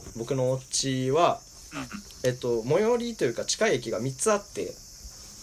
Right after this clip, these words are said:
Speaker 2: うんうん。
Speaker 1: で、まあ、それをこう、使い分ける。えっと、に-、二本線があって、小田急線と京葉線があって、
Speaker 2: うん。うん。
Speaker 1: で、小田急線と京葉線がある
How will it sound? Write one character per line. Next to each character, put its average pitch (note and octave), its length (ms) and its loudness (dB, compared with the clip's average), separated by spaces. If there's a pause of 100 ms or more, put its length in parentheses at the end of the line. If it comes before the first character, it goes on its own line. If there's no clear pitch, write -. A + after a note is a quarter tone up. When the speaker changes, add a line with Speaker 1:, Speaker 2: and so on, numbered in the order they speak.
(140)
Speaker 2:
う - 20 4
ん B2+ 420 2
う - 20 -2
ん。 - 20 -2
Speaker 1:
で、 F#3 280 8
ま F#3 180 8
あ、 B2+ 60 4
そ D3 140 4
れ F3+ 360 6
を E3+ 180 6
こ D3+ 400 6
う、 B2+ 60 -4 (360)
使 - 280 8
い E3 60 6
分 D#3+ 120 6
け C#3 120 2
る。 G#2+ 140 2
え C3 40 6
っ - 40 6
と、 B2+ 180 6
に-、 C#3 240 4
二 G3+ 140 4
本 C#3 220 4
線 A#2 180 2
が G2+ 80 4
あ G2 40 -4
っ - 40 -8
て、 A2 80 0
小 B2+ 120 6
田 F3 120 6
急 F3+ 200 4
線 F3 240 4
と F#3+ 320 8 (320)
京 C3+ 80 8
葉 C3+ 140 8
線 B2 200 2
が A2 80 4
あ G#2+ 40 0
っ - 140 -10
て、 A#2 220 4 (320)
Speaker 2:
う - 20 -8
ん。 B2+ 60 -6
う - 20 -4
ん。 G2+ 40 -8 (760)
Speaker 1:
で、 G3 80 6
小 D#3 80 8
田 G3 100 8
急 A3+ 160 6
線 - 460 2
と G3 80 0
京 G3+ 100 6
葉 G#3 140 6
線 G#3 280 2
が A3+ 340 8
あ A#2+ 140 6
る G2 200 0